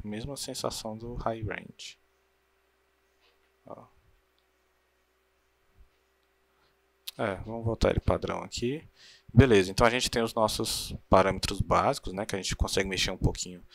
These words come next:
na intensidade do mapa de raio. É, a gente consegue mexer na saturação, na cor, no contraste. É bem interessante. E tem os parâmetros avançados, que aqui a gente vai conseguir mexer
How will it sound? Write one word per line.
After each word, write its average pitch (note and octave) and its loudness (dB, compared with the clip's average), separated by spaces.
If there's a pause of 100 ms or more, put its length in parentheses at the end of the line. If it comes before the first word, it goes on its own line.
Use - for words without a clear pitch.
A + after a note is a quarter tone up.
(280)
na G2+ 0
intensidade F#2+ 2
do F#2+ 0
mapa F#2 2
de F#3 -8
raio. G2+ -4 (600)
É, G2+ -6
a F#2 -2
gente - -6
consegue F#2+ 2
mexer - 0
na - -4
saturação, G2 2
na G#2 0
cor, G#2 -2
no F#2+ -6
contraste. G#2 -2 (580)
É F2+ -14
bem G2+ 2
interessante. G2+ -6 (1300)
E C#3+ -4 (220)
tem C3+ 2
os B2+ 0 (180)
parâmetros A2 6
avançados, G2+ 0
que - -6
aqui C3 -4 (480)
a G#2 -2
gente G2+ -6
vai G#2+ 4
conseguir G#2 -2
mexer F#2+ -2